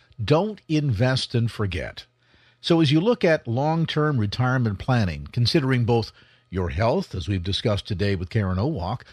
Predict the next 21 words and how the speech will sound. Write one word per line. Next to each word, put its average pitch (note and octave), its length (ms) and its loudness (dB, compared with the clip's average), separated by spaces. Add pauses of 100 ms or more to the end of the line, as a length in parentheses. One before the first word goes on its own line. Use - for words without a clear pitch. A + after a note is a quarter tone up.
(120)
as B2 200 0
well F#3+ 220 0
as F3+ 180 0
your C#3 260 -2
financial A2+ 680 -4
life, D2 500 -8 (380)
maybe D4 240 -4
you'd B3+ 80 -4
like G#3 180 0
to G3 80 -4
get E3 160 2
a D3 80 0
second D3+ 340 -2
opinion, B2 480 -4 (140)
a E3 60 4
review F3 640 0
of D#3 220 -2
your C#3 180 -2
current G3 440 -6
financial D3 540 -4
situation A2+ 800 -2